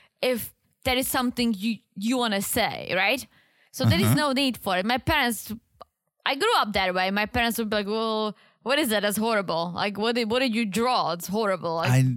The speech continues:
Speaker 1: go and fix it."
Speaker 2: I never thought about that, but I'm glad that you are the translator. You're the go-between for myself and your parents because you, maybe you're sugarcoating things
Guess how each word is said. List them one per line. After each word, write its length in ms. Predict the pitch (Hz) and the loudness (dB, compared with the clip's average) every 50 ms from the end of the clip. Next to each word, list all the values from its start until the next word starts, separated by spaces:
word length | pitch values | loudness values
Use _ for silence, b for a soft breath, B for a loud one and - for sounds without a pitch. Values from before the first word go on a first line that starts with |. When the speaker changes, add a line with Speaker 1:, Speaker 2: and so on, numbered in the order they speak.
| 127 - _ _ _ - | -4 -10 _ _ _ -2
Speaker 1:
go 220 | - 277 294 294 | 0 2 2 2
and 180 | 277 233 220 214 | 2 2 0 0
fix 280 | - 277 247 - - - | 0 0 0 0 -2 -4
it." 280 | 185 - - - - - _ | -4 -4 -6 -8 -12 -10 _
Speaker 2:
I 120 | - 117 117 | 0 2 2
never 260 | 117 127 135 139 160 | 4 4 4 4 2
thought 320 | 135 - 135 123 135 160 160 | 2 4 2 2 2 2 0
about 340 | 123 92 80 69 60 - - | 0 0 -2 -4 -4 -4 -4
that, 320 | - 69 53 - - - | -4 -4 -4 -6 -4 0
but 200 | 123 120 113 - - _ _ _ _ _ _ - - - - | 2 2 2 0 -4 _ _ _ _ _ _ -20 -10 -4 0
I'm 300 | 117 120 127 131 127 113 | 0 2 4 4 4 4
glad 680 | 120 117 113 117 120 131 147 156 147 127 117 110 101 | 4 4 6 6 4 4 2 2 2 2 2 0 0
that 200 | 107 113 113 107 | 0 2 2 2
you 380 | 101 101 101 113 127 127 123 120 | 2 2 2 2 4 4 4 2
are 480 | 117 110 110 107 107 107 104 104 101 b b b - - | 2 2 2 2 2 2 0 0 -2 b b b -10 -6
the 60 | - | -6
translator. 800 | - - - 120 127 151 160 143 107 95 80 69 - 62 71 b b b b b b | -2 0 2 2 4 2 2 2 0 0 0 -2 -4 -8 -10 b b b b b b
You're 240 | - 104 113 131 139 | -4 0 0 2 2
the 100 | 123 123 | 2 2
go-between 880 | 113 123 120 131 147 160 135 113 107 - - 113 110 110 107 104 101 b b b b b b b b b b b b b | 4 4 4 4 4 4 4 2 2 2 2 4 4 4 4 4 2 b b b b b b b b b b b b b
for 540 | - - - 117 113 117 113 110 110 110 107 | -8 -2 0 2 2 4 4 4 4 4 4
myself 680 | 107 107 107 107 107 110 110 107 101 - 110 110 104 95 | 4 4 4 4 4 4 4 4 2 2 2 2 2 2
and 100 | 104 101 | 2 2
your 100 | 95 87 | 2 2
parents 360 | - - 143 180 175 139 - | 0 0 2 2 2 0 0
because 280 | - 104 107 107 104 | 0 0 2 2 2
you, 80 | 107 117 | 2 0
maybe 320 | 120 127 - - - - 208 | 0 -2 -2 -2 -2 -2 -2
you're 380 | 202 185 175 165 165 165 165 165 | -2 0 0 0 2 2 2 0
sugarcoating 640 | - - 175 175 - 330 - - 151 110 110 110 107 | 0 0 -2 -2 -2 -4 -4 -4 -2 0 0 0 0
things 520 | - 107 101 98 85 82 95 - - - | 0 0 2 0 0 -2 -4 -6 -10 -12